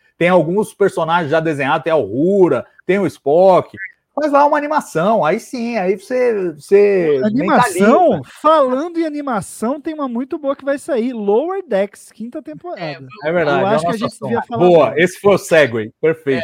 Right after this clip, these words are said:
Speaker 3: É, é. Não,
Speaker 2: Gostou?
Speaker 3: não presta. Eu e Salvador
Speaker 2: Jornalismo,
Speaker 3: estamos
Speaker 2: futebol
Speaker 3: falando,
Speaker 2: clube.
Speaker 3: não
Speaker 2: Vamos?
Speaker 3: presta. Segue, vamos seguir falar de Lower Decks, por incrível que pareça, a live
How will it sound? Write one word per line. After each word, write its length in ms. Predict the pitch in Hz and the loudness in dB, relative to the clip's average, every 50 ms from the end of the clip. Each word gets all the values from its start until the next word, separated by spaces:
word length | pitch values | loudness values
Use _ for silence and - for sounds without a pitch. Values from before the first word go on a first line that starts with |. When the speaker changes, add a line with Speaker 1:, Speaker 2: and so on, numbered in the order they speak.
| - 135 | -6 -10
Speaker 3:
É, 40 | - | -12
é. 40 | - _ - 135 117 - _ - | -16 _ -14 -14 -14 -16 _ -4
Não, 300 | 156 185 208 220 202 165 160 | 0 0 2 2 0 -4 -8
Speaker 2:
Gostou? 320 | 165 180 180 - 202 233 | -10 -10 -8 -4 -2 2
Speaker 3:
não 160 | 277 302 294 | 2 2 2
presta. 320 | 302 208 214 220 220 - - - _ - 160 220 | 2 2 2 2 0 -2 -8 -20 _ -10 0 4
Eu 140 | 233 233 254 | 4 4 4
e 60 | 226 | 4
Salvador 360 | - 254 226 220 214 247 226 | 2 -2 0 0 0 0 0
Speaker 2:
Jornalismo, 420 | 233 247 233 226 254 254 226 208 208 | -2 -2 -4 -4 -6 -8 -10 -10 -12
Speaker 3:
estamos 40 | 202 | -14
Speaker 2:
futebol 300 | 214 233 233 208 196 202 | -12 -8 -8 -8 -8 -6
Speaker 3:
falando, 200 | 190 190 190 202 | -8 -8 -6 -6
Speaker 2:
clube. 160 | 202 202 - - | -8 -10 -12 -14
Speaker 3:
não 60 | - 156 | -12 -8
Speaker 2:
Vamos? 340 | 190 220 240 262 247 226 | -8 -8 -6 -8 -10 -14
Speaker 3:
presta. 180 | 202 _ _ _ _ _ _ _ _ _ _ _ - - _ _ _ _ _ _ _ _ _ _ _ _ | -16 _ _ _ _ _ _ _ _ _ _ _ -20 -20 _ _ _ _ _ _ _ _ _ _ _ _
Segue, 640 | _ _ _ 185 185 196 202 196 185 180 185 180 _ _ _ _ | _ _ _ -18 -16 -16 -16 -16 _ _ -20 -20 _ _ _ _
vamos 220 | - 196 226 226 - | -12 -10 -10 -12 -12
seguir 260 | - 185 156 165 - | -14 -10 -8 -6 -4
falar 280 | - - 175 180 180 190 | -4 -4 -6 -6 -10 -14
de 140 | - 165 | -16 -16
Lower 200 | 170 180 170 160 | -14 -14 -14 -14
Decks, 260 | 160 160 160 160 _ _ | -12 -14 -16 -16 _ _
por 100 | 170 160 | -20 -20
incrível 260 | 160 175 175 175 _ | -20 -20 -20 -20 _
que 80 | _ | _
pareça, 380 | - 160 147 151 156 151 - 165 - | -18 -16 -14 -14 -14 -14 -16 -14 -12
a 140 | - 147 143 | -10 -10 -10
live 440 | 135 131 135 143 143 135 139 143 | -10 -10 -10 -12 -12 -14 -20 -20